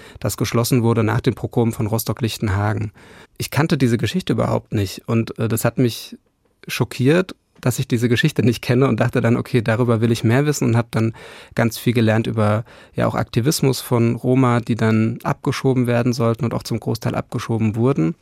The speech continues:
Und zur gleichen Zeit habe ich mit meiner Partnerin einen Film geguckt vom Hessischen Landesverband der Sinti und Roma zur Bürgerrechtsarbeit der Sinti und Roma. Dann habe ich, äh, das Thema im H R vorgeschlagen, erst dieses Rostock-Thema und dann hat sich sozusagen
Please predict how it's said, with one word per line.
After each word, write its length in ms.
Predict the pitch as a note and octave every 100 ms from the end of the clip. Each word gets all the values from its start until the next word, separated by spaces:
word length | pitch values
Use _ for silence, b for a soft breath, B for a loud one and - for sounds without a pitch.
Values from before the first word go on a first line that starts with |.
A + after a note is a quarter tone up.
| b
Und 160 | - B2
zur 120 | C3
gleichen 340 | - B2 D3 C#3
Zeit 480 | - A#2+ B2+ - -
habe 140 | B2+
ich 80 | B2+
mit 140 | C3+
meiner 180 | A#2 A2+
Partnerin 580 | - B2 - D3+ C#3 C#3+
einen 120 | B2
Film 240 | - C#3 C#3+
geguckt 340 | - C3+ -
vom 100 | B2
Hessischen 360 | A#2 - - A2+
Landesverband 560 | B2+ C3 B2 A#2+ A#2
der 80 | A2+
Sinti 260 | A#2+ B2 A2+
und 240 | A2+ -
Roma 380 | A#2+ D3 C#3+ C#3+ -
zur 520 | - A#2+ A#2 A2+ A2
Bürgerrechtsarbeit 880 | - C#3 D#3+ D3 D3 - C3+ D3 C#3
der 100 | C3
Sinti 180 | C#3 C#3+
und 160 | C3+
Roma. 320 | C#3 C#3+ D3+ B B B B B B -
Dann 180 | G#2
habe 160 | G#2 -
ich, 260 | - - F3+
äh, 280 | D3+ A2 G#2+
das 160 | -
Thema 460 | - A2+ A2+ A2 G#2+
im 240 | A2+ G2+
H 60 | A2
R 180 | A2+ G#2+
vorgeschlagen, 640 | C#3 D#3+ - C#3+ C3+ B2+
erst 240 | B2 -
dieses 260 | A2+ G#2+ -
Rostock-Thema 640 | C#3+ - D3+ - C#3 C3 B2+
und 120 | A#2+
dann 160 | A#2
hat 120 | A#2 -
sich 140 | -
sozusagen 640 | A2+ B2+ A2+ A2+ A2+ A2+